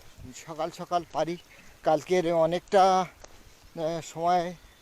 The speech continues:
হয়তো, উম, আহ, আমি চলিনি, ওখানে থেকে গেছিলাম পিছনের, এ, রাখি গ্রামে আশ্রমে।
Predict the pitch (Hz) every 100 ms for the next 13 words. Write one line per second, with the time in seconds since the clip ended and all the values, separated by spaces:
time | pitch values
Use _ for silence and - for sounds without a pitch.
0 | - - - - _ 139 - 151 131 147
1 | 160 185 175 175 165 156 165 151 143 139
2 | 143 139 - - - - - 147 165 151
3 | 156 160 196 196 180 - 147 160 185 -
4 | 170 170 185 196 190 175 165 - - 165
5 | 170 175 165 - - - - - - 139
6 | 151 147 160 - 185 160 170 165 160 -
7 | - - - - - - - - - -
8 | - - - - - - - - - 156
9 | 147 170 143